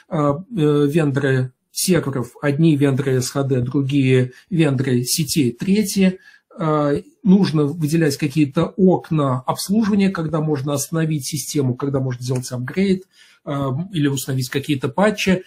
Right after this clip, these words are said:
Как правило, это либо в ночное время, либо в выходной день приходится делать. Вот. Стоимость, э, ну, тоже связана с тем, что есть ограниченная автоматизация, а, плохая утилизация ресурсов,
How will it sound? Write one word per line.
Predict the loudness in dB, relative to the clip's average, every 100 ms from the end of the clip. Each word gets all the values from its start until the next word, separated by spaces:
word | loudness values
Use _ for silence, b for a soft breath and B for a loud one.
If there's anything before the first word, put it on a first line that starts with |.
| B
Как | -10 -8
правило, | -4 -2 -2
это | -2 0
либо | 0 0
в |
ночное | -2 -2 0 0
время, | 2 2 4 4
либо | 0 -2
в |
выходной | -4 -4 -6 -4
день | -2 -2 -2
приходится | -6 -2 0 0 0
делать. | -2 0 0 0 -2 -6 b b b b b b b _
Вот. | 6 6 6 2 -4 -4
Стоимость, | 2 4 6 6 2 0 -2
э, | 0 2 2 2
ну, | 2 2
тоже | 4 4 4 4 0
связана | -2 -2 0 -2
с | -2
тем, | 0 0
что | 0 -2 -2 -4 -2
есть | -2 0
ограниченная | -4 -2 -2 -4 -8
автоматизация, | -6 -8 -6 -2 0 0 0 0 0 b b
а, | -6 -4
плохая | 0 -2 0 0
утилизация | 0 0 0 0 0 -2 0
ресурсов, | 0 0 0 2 0 -2